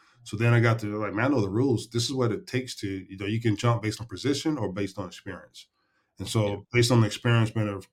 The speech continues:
Speaker 1: static line jump master, free fall jump master, all these things, the rule book said, "Hey, you wanna keep this person vested and current because of this said money invested."
Speaker 2: Sure.
Speaker 1: You know,
Speaker 2: Right.
Speaker 1: "Hey, this is the justification."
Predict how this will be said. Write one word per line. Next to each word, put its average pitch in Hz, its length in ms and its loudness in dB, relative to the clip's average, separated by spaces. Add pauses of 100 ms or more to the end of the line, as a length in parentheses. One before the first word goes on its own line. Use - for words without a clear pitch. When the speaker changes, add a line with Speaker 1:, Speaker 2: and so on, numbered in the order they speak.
(180)
Speaker 1:
static 110 300 -2
line 107 200 0
jump 107 200 -2
master, 104 340 -6
free 127 220 6
fall 117 220 6
jump 104 220 -2
master, 101 340 -6
all 123 160 2
these 120 180 4
things, 113 460 0 (500)
the 95 60 -12
rule 131 200 8
book 117 180 8
said, 110 180 0
"Hey, 110 120 2
you 104 100 -2
wanna 107 140 0
keep 120 240 -8
this 104 120 -8
person 104 480 -4 (880)
vested 120 580 0
and 107 520 -4
current 117 440 0
because 107 360 -6
of 98 140 -6
this 101 200 -8
said 117 300 -4
money 101 480 -6 (560)
invested." 101 320 -4
Speaker 2:
Sure. 95 220 -2 (120)
Speaker 1:
You 101 80 -6
know, 92 180 -12
Speaker 2:
Right. 98 220 -4
Speaker 1:
"Hey, 101 240 -4 (320)
this 107 160 -8
is 110 140 -4
the 104 300 -8 (380)
justification." 113 640 -4